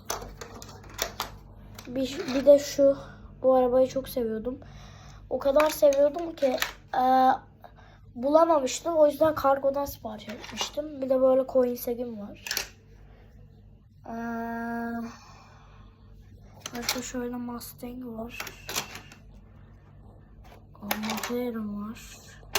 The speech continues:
Tesla böyle.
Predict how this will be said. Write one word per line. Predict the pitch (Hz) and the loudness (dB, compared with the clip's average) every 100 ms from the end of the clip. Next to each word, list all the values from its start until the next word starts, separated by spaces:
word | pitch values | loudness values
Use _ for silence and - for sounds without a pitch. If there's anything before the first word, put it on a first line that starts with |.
| - - - - - - - - - - - - - - | -6 -8 -12 -18 -18 -20 -20 -20 -18 -18 -16 -10 -10 -10
Tesla | - 247 240 - 226 208 | 0 0 0 -2 -8 -6
böyle. | 208 208 220 233 | -6 -6 -8 -12